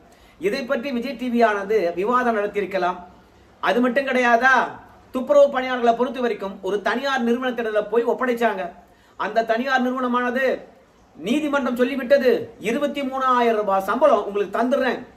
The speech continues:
கவலைப்படாதீங்க, மாதா மாதம் வாங்கிக்கலாம்" அப்படின்னு சொல்லிட்டு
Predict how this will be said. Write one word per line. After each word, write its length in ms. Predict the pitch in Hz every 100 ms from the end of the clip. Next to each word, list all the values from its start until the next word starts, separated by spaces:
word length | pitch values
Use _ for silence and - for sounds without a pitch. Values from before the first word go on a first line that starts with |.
| _ _ _ -
கவலைப்படாதீங்க, 840 | 151 285 285 254 254 254 220 -
மாதா 260 | 190 240
மாதம் 300 | 233 247 269
வாங்கிக்கலாம்" 500 | 233 269 247 247 214 156 165
அப்படின்னு 340 | 175 180 247
சொல்லிட்டு 720 | 233 202 165 165 175 185 202